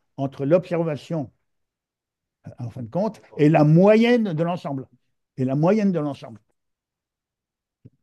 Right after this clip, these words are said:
Alors, il y a deux paramètres derrière ça, enfin deux propriétés qui comptent. La première, c'est ce qu'on appelle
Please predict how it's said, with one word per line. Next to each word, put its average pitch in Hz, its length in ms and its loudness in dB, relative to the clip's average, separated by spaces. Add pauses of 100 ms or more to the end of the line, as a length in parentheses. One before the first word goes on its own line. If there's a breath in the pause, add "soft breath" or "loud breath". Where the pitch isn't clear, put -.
(1800)
Alors, 175 300 6
il 175 100 2
y 175 60 4
a 160 60 4
deux 208 280 6
paramètres 165 800 -2
derrière 131 340 -8
ça, 226 340 -2
enfin 135 240 -6
deux 143 140 -2
propriétés 156 720 -6
qui 110 60 -18
comptent. 202 240 -12
La 147 100 -6
première, 175 380 -2
c'est 156 120 -6
ce - 80 -10
qu'on 151 120 -6
appelle 139 400 -6